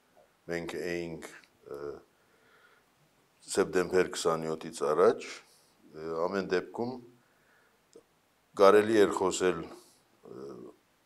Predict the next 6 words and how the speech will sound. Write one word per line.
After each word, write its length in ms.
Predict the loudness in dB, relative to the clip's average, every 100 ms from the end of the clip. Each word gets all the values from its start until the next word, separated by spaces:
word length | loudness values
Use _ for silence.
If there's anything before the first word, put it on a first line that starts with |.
| _ _ _
Հայաստան-Թուրքիա, 1040 | -2 2 2 0 -2 -4 -6 -12 -6 2 4
հայ-թուրքական 840 | 6 4 0 -10 -8 -6 -4 -4 -6
հարաբերությունների 840 | -6 -6 -10 -14 -18 -14 -12 -14
ինչ-որ 420 | -16 -14 -14 -14 _ _ _ _ -20 _
շտկումների 720 | -12 -12 -8 -6 -2 -2 -2
մասին, 560 | -2 -2 -2 -4 -4